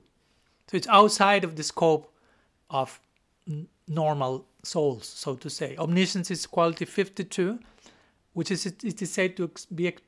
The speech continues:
be present sometimes partially in Shiva, Mahadev. So we are not him,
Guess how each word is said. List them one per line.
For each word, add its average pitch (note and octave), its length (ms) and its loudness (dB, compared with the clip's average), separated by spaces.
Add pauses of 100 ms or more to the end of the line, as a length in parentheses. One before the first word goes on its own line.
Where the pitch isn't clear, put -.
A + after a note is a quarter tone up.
(140)
be F3+ 140 -10
present F3+ 500 -4
sometimes F3 480 -4
partially G#3+ 760 4
in D#3 140 -4
Shiva, D#3+ 480 -4
Mahadev. C3 560 -4 (880)
So - 120 -10
we E3 120 0
are F3 80 -2
not C3 240 -6
him, A#2 200 -14